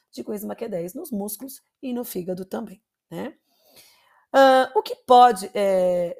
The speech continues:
levar à deficiência de coenzima Q dez em atletas são inúmeros fatores. Dentre eles, nós temos o aumento do consumo e um aumento na se-, na necessidade de coenzima Q dez devido ao esforço físico intenso, é, e crônico, né? Então, o atleta tá engajado numa rotina de treinos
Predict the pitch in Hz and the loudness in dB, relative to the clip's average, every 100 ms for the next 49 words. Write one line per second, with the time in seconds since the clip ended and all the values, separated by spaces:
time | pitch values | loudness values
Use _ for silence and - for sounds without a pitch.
0 | - 208 175 180 175 185 190 214 214 202 | -6 -6 -4 -4 -4 -8 -10 -12 -14 -16
1 | - 185 165 170 - 156 156 156 190 214 | -14 -12 -12 -16 -18 -16 -16 -14 -14 -14
2 | 170 202 220 180 - - _ - 285 320 | -10 -4 -2 -2 -6 -18 _ -10 -8 -8
3 | - 330 262 247 262 - 240 - - - | -8 -6 -4 -6 -8 -10 -12 -12 -18 -16
4 | - _ _ _ 277 381 247 240 254 226 | -20 _ _ _ -8 -8 -8 -8 -8 -8
5 | 240 - 180 170 165 208 214 208 202 262 | -12 -12 -14 -14 -6 -4 -4 -6 -8 -10
6 | 262 220 220 185 180 - 214 190 175 185 | -10 -16 -12 -12 -12 -12 -10 -10 -10 -8
7 | 196 196 202 190 202 208 202 196 196 240 | -8 -8 -10 -12 -12 -14 -8 -8 -6 -8
8 | 269 262 202 185 220 247 202 - 185 180 | -8 -8 -8 -6 -6 -8 -10 -6 -6 -6
9 | 180 170 160 160 156 165 165 165 - 165 | -12 -10 -8 -8 -6 -8 -8 -10 -14 -16
10 | - - 160 151 - 175 - 214 277 - | -18 -14 -14 -14 -16 -18 -8 -6 -6 -10
11 | - _ _ _ _ 175 175 208 - 170 | -12 _ _ _ _ -10 -8 -10 -8 -4
12 | 196 285 220 175 196 208 - _ 160 165 | -4 -4 -8 -10 -10 -12 -16 _ -12 -10
13 | 175 185 190 190 190 185 160 180 196 262 | -6 -6 -6 -8 -2 -2 -2 -2 0 -2
14 | 226 190 190 170 185 - 202 190 190 - | -4 -6 -8 -10 -12 -12 -12 -12 -14 -10
15 | 185 214 226 | -10 -10 -12